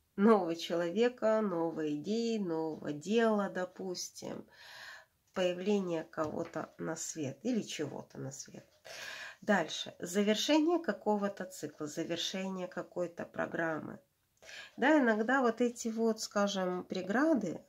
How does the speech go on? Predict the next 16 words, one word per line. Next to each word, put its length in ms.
э, 100
которые 340
мы 140
воспринимаем 680
как 160
преграды, 440
да, 180
то 120
есть, 140
м, 520
они 640
показывают 800
нам 480
то, 140
что 180
все, 480